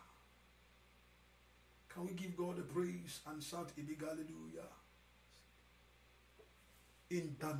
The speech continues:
name of Jesus. Thank you for God's blessing. Thank you for your grace, O God. Hey, thank Holy Spirit. Jesus said, "I am the bread of life."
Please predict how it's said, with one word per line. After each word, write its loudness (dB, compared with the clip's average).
name 2
of -2
Jesus. 0
Thank 2
you -2
for 2
God's 4
blessing. 0
Thank 4
you -2
for 2
your 4
grace, 2
O -4
God. -6
Hey, 2
thank 2
Holy -8
Spirit. -6
Jesus 0
said, 2
"I 2
am 0
the -2
bread -2
of -8
life." -8